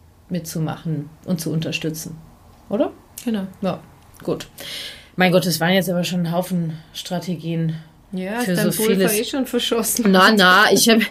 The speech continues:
Speaker 1: <laughs> ich hätte noch so viel. Nur, ähm, ich glaub, wir kommen jetzt mal zum Ende. Ähm, das Wichtigste zum Schluss. Ähm, ich möchte ungerne, dass jetzt jemand, äh, überfordert ist.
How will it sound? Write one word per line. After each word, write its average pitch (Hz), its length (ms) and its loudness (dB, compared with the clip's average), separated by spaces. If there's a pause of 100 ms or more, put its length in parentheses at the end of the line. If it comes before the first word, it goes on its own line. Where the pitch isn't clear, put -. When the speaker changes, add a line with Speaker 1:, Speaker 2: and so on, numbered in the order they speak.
Speaker 1:
<laughs> - 160 -10
ich 415 100 2
hätte 233 240 8
noch 226 160 4
so 233 180 2
viel. 233 280 4 (220)
Nur, 208 320 6
ähm, 208 320 4
ich - 140 -4
glaub, 208 200 0
wir 226 100 2
kommen 233 200 0
jetzt 226 160 0
mal 214 120 0
zum 196 160 -4
Ende. 226 500 2
Ähm, 202 420 0 (140)
das 196 220 0
Wichtigste 226 460 -4
zum 190 180 -2
Schluss. - 440 -4 (1080)
Ähm, 175 240 -2
ich - 100 -6
möchte 202 260 -2
ungerne, 214 520 2
dass 185 200 -2
jetzt - 220 -8
jemand, 185 400 -4
äh, 170 200 -4
überfordert 151 600 -4
ist. - 280 -14